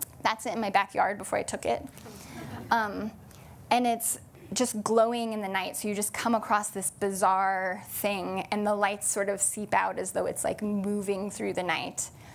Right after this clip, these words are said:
So I think it's great because you start with this really bizarre image of, like, what is this thing that's glowing? And then it draws people in so they'll hear the story about the slime mold.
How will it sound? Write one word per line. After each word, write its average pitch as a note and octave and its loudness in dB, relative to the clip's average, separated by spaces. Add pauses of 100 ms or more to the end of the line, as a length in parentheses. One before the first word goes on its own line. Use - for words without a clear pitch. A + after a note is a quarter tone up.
(580)
So A3+ 2
I G#3 2
think D4+ 2
it's C4 -4
great A#3+ 4
because G3 0 (140)
you G#3 -2 (260)
start - 4
with B3+ -4
this G#3 0
really C4+ 0
bizarre G3 2
image F#3+ -4
of, F#3 -4
like, F#3 -2
what A#3 0
is C4+ 0
this G#3+ -4
thing A3 -2
that's F#3+ -4
glowing? G#3+ 0
And G3 -2
then G3+ -2 (240)
it A#3 -4
draws A3+ 2
people G#3 -4
in G3+ -2
so F#3+ -4
they'll F#3+ 2
hear G#3 0
the F#3 -4
story F3 -2
about F3 0
the F3 -4
slime - -2
mold. - -4